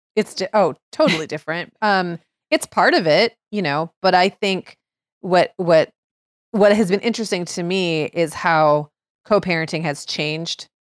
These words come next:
Speaker 1: outside of a marriage. And in some ways it's totally the same. In some ways
Speaker 2: Mm-hmm.
Speaker 1: it's totally different. In some ways it's easier. In some ways it's harder. So it's like, to me, that's, like, a completely separate conversation.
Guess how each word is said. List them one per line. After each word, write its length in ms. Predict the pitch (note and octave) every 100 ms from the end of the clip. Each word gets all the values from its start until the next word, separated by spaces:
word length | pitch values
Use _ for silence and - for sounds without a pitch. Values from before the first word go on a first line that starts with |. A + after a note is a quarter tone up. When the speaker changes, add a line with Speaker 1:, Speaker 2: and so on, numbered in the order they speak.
| _ _
Speaker 1:
outside 380 | E3+ - - D3+
of 80 | F3
a 40 | G3+
marriage. 420 | G3 G3 G#3 G3+
And 160 | -
in 60 | E3
some 240 | - G#3
ways 120 | G3+ F3+
it's 140 | D3
totally 380 | - F#3+ F3 F3
the 100 | E3
same. 400 | - D#3 D#3 F3
In 80 | D3+
some 180 | F#3+
ways 120 | F#3 F#3
Speaker 2:
Mm-hmm. 60 |
Speaker 1:
it's 120 | F#3+
totally 260 | - D#3 D3
different. 440 | D3+ D3 E3+ F3+
In 160 | - D#3+
some 120 | E3
ways 140 | E3 E3
it's 140 | E3
easier. 280 | F3 E3+ F#3+
In 120 | E3+
some 100 | E3+
ways 140 | D#3
it's 100 | D3+
harder. 380 | - D3 D3+ G3
So 120 | G#3
it's 140 | F#3+ -
like, 180 | F#3 -
to 100 | A#3+
me, 80 | A3+
that's, 240 | F3 -
like, 160 | D#3+ D3
a 60 |
completely 380 | C3+ D3+ D3+ -
separate 340 | D3+ C#3+ - -
conversation. 560 | - - - - -